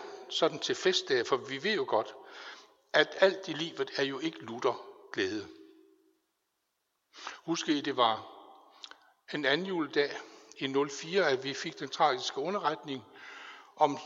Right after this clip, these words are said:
den frygtelige tsunami, der ramte ferieområdet ude i Thailand,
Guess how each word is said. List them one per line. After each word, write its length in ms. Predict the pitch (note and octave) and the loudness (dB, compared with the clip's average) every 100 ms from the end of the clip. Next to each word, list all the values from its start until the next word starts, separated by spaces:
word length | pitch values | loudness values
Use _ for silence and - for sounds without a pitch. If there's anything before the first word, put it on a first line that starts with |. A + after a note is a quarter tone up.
| - D3 | -4 -2
den 80 | |
frygtelige 400 | C3+ F3+ F3+ E3 | 4 4 4 -2
tsunami, 520 | C#3 D#3 C#3+ D#3 F3+ D3 - - | -4 0 4 4 4 -2 -6 0
der 100 | C3+ | 6
ramte 360 | B2+ D3 E3 - | 6 4 -4 2
ferieområdet 600 | F3 C3+ B2+ A#2 B2+ C3+ | 4 6 4 4 0 0
ude 140 | C3+ | -6
i 60 | B2+ | 0
Thailand, 400 | D3 F3 E3 | 2 4 2